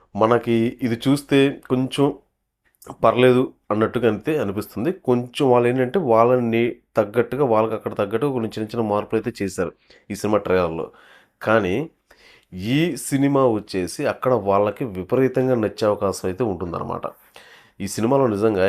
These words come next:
యాక్షన్ సీన్స్ చాలా పవర్ఫుల్గా డిజైన్ చేశారు. ఆ ఎలివేషన్స్ కానీ, ఆ ఫైట్స్ కానీ అసలు నెక్స్ట్ లెవెల్ అనమాట. ఓవరాల్గా మనం ఈ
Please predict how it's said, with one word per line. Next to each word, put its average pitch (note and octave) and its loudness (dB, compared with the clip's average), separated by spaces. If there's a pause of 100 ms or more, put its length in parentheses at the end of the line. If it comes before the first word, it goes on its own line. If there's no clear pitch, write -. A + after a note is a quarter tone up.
యాక్షన్ G2+ 0
సీన్స్ G2+ -6 (260)
చాలా C3 -2
పవర్ఫుల్గా B2 0
డిజైన్ G#2+ -2
చేశారు. - -8 (760)
ఆ E2+ 4 (580)
ఎలివేషన్స్ G#2+ -2
కానీ, F#2+ -2 (240)
ఆ E2+ -2 (160)
ఫైట్స్ - -6
కానీ F#2+ -2 (400)
అసలు F#2+ -8 (100)
నెక్స్ట్ - -8 (100)
లెవెల్ G#2 2
అనమాట. E2+ -4 (760)
ఓవరాల్గా A#2+ 4
మనం A2 0
ఈ G2 -6